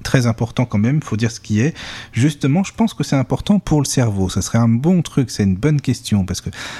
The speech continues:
on continue donc ce soir le cycle concernant le cerveau avec, euh, ben, toujours notre ami Mohamed. Euh, salut Mohamed qui est toujours là évidemment.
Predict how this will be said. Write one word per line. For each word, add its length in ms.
on 120
continue 540
donc 200
ce 120
soir 260
le 160
cycle 720
concernant 480
le 120
cerveau 520
avec, 340
euh, 240
ben, 240
toujours 380
notre 260
ami 160
Mohamed. 480
Euh, 180
salut 340
Mohamed 360
qui 140
est 40
toujours 280
là 80
évidemment. 320